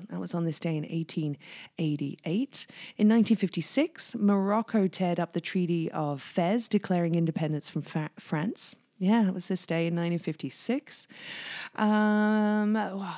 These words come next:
that was the other one I really saw this morning. Napoleon Bonaparte was actually appointed commander-in-chief of the French army in Italy on this day in seventeen ninety-six. Mm-hmm.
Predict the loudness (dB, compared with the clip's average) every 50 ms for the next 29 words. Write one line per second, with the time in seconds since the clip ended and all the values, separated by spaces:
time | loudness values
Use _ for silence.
0 | -10 -8 -6 -4 -4 -4 -4 -6 -6 -4 -4 -6 -6 -6 -6 -8 -8 -8 -8 -8
1 | -8 -8 -10 -8 -8 -8 -8 -6 -4 -4 -4 -2 -2 0 2 4 4 4 4 4
2 | 4 2 2 0 -2 -2 -2 -4 -4 -4 -4 -2 -4 -4 -4 -2 -2 -2 -2 -2
3 | -2 -2 0 0 0 0 0 -2 -2 -2 -2 -2 -2 -2 -2 -6 -6 -4 -4 -4
4 | -2 -2 -2 -2 -2 -2 -2 -2 -2 -2 -2 2 2 4 4 2 0 -2 -8 -16
5 | -14 -14 -14 -6 -2 0 0 0 2 0 0 0 0 0 0 0 0 0 0 0
6 | 0 0 0 2 0 0 0 0 -2 -2 -2 -2 -4 -4 -4 -10 -14 -12 -10 -8
7 | -6 -6 -6 -6 -6 -4 0 4 4